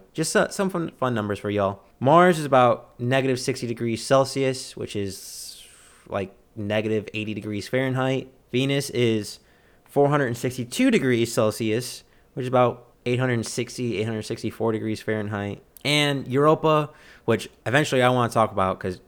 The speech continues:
Europa is, like, a dark horse that I absolutely love. We actually don't care about the surface of the temperature of the plant, of the moon. We care what's underneath the ice of that moon.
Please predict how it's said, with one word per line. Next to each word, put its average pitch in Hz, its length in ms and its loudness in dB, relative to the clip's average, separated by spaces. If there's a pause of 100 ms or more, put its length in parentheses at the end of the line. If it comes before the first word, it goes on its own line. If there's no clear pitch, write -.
(160)
Europa 120 360 2
is, 101 140 0
like, 95 160 -2
a 92 140 0
dark 101 300 2
horse 95 300 -2
that 98 140 -4
I 90 180 0
absolutely 95 300 -2
love. 90 200 0 (140)
We 165 140 2
actually 220 220 2
don't 175 300 -4
care 151 300 0
about 98 380 -4
the - 60 -12
surface 92 400 -8
of 90 100 -6
the 90 60 -6
temperature 95 680 -6 (120)
of 98 100 -6
the 98 80 -8
plant, 104 320 -6
of 101 120 -6
the 101 60 -8
moon. 107 380 -4 (360)
We 127 100 -6
care 156 180 -2
what's 139 160 -2
underneath 120 380 -2
the 107 180 -10
ice 92 480 -6 (320)
of 95 120 -8
that 92 200 -2
moon. 90 360 -12